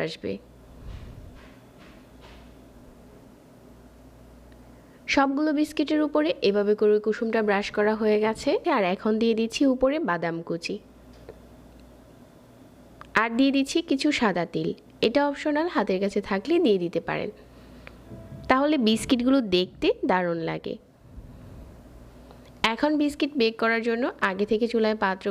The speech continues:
বসিয়ে এরকম একটা স্ট্যান্ড বসিয়ে প্রিহিট করে নিয়ে প্লেটটাকে বসিয়ে দিয়ে ঢাকনা দিয়ে ঢেকে দিচ্ছি প্রায় বিশ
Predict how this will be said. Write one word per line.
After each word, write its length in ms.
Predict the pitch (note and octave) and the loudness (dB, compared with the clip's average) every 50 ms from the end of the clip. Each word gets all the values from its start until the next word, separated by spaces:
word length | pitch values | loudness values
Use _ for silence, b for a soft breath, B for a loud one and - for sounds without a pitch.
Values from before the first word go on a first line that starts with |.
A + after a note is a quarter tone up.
| G3 | -2
বসিয়ে 260 | G#3 G#3+ G#3 - B3+ C4 | -2 0 0 2 2 2
এরকম 240 | A3+ G3+ G3+ F#3+ G3 | 2 0 0 -2 -2
একটা 220 | F#3+ G3 G3 G#3+ A3 | -2 -2 -2 -4 -4
স্ট্যান্ড 320 | - - G#3+ G3+ G3+ G3+ G3+ | -2 0 0 0 2 2 2
বসিয়ে 300 | G3+ G#3+ G#3+ - - D4 D#4 | 0 0 0 0 0 -2 -2
প্রিহিট 420 | D4+ - G#3+ G#3 G#3 A3 G#3+ G#3+ - | 0 0 2 2 2 2 -2 -4 -2
করে 240 | - - A#3 A#3 A#3+ A#3+ | -2 0 2 2 2 2
নিয়ে 220 | A#3+ B3+ B3+ D4 B4+ B B B B B B B B B B B B B B B | 0 0 0 -2 -2 B B B B B B B B B B B B B B B
প্লেটটাকে 460 | - - B3+ B3+ B3+ B3+ C#4 C4+ D4+ C#4+ A#3+ G3 | 2 4 4 4 4 2 0 0 0 0 0 0
বসিয়ে 400 | F#3 F#3+ G#3 G#3 - B3 A#3+ B3 B3+ | 2 0 0 0 2 2 2 2 2
দিয়ে 180 | B3 C4+ C#4+ C#4+ | 2 0 0 0
ঢাকনা 360 | B3+ A3 F#3 F3+ - F#3+ F#3 | 0 -2 -4 -2 0 0 0
দিয়ে 200 | F#3 G3 F#3+ F#3 F#3 | 0 0 0 0 2
ঢেকে 300 | F3+ G#3 G#3+ G#3+ A#3 A#3 | 2 2 2 2 2 0
দিচ্ছি 320 | A#3 B3+ B3+ B3+ - - E4 A#4 A#4 | 0 0 -2 -2 0 2 2 2 2
প্রায় 220 | - E4 B3+ B3 A3+ | 2 0 0 0 0
বিশ 180 | G3 F3 F3+ | -2 -4 -4